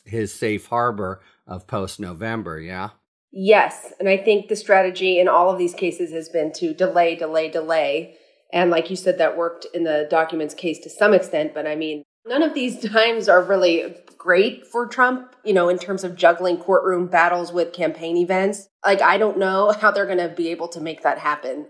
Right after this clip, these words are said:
Speaker 2: You know, I don't know how he's going to be able to be present for what will likely be a very long trial here in Washington at the same time as, you know, which will ultimately run into the Manhattan D A case,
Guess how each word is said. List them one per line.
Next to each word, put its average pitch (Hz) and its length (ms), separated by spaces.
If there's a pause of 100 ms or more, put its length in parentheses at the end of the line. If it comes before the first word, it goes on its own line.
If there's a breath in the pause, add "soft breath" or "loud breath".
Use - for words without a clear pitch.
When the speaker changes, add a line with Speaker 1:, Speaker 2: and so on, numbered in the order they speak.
Speaker 2:
You 196 120
know, 170 80
I 165 80
don't 190 140
know 190 80
how 185 240
he's 190 180
going 175 200
to 175 80
be 170 160
able 165 240
to 160 420 (440 soft breath)
be 185 540
present 185 460
for 175 340
what 190 260 (260)
will 196 160
likely 190 300
be 175 80
a 170 60
very 180 320
long 170 200
trial 165 300
here 165 180
in 165 120
Washington 170 440
at 151 200
the 175 80
same 160 260
time 156 440 (360 soft breath)
as, 151 440
you 196 140
know, 175 80
which 175 220
will 170 240 (100)
ultimately 220 420
run 170 260
into 170 260
the 160 100
Manhattan 160 600
D 156 160
A 156 160
case, 156 500